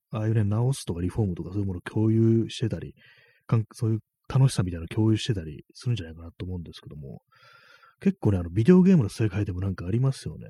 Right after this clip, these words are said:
それこそあの、マインクラフトとか、なんか四角いね、あの、キューブを積んでいってね、なんかいろいろつく-、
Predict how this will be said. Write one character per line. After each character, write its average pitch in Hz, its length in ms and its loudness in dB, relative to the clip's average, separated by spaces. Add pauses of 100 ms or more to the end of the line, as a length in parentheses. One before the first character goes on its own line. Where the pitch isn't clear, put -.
そ - 160 -12
れ 143 60 -2
こ 147 80 -2
そ 104 100 -2
あ - 20 0
の、 85 60 -4
マ 98 220 2
イ 170 80 8
ン 180 40 6
ク 185 140 2
ラ 175 80 4
フ - 80 -4
ト 104 100 -2
と 90 100 -6
か、 82 220 -12 (200)
な 85 80 -6
ん - 20 -16
か - 100 -20
四 - 140 -8
角 139 260 4
い 110 60 6
ね、 120 100 6
あ 92 80 2
の、 82 100 -10
キ - 180 -16
ュ 117 100 4
ー - 20 -2
ブ 87 120 -4
を 82 120 -10
積 - 160 -10
ん 104 120 -2
で 104 120 0
い 101 40 0
っ - 20 -12 (160)
て - 80 -14
ね、 - 140 -20 (580)
な 104 80 0
ん 92 60 0
か 87 80 -6
い 92 60 0
ろ 104 100 6
い - 20 4
ろ 101 100 4
つ - 160 -6
く-、 117 160 0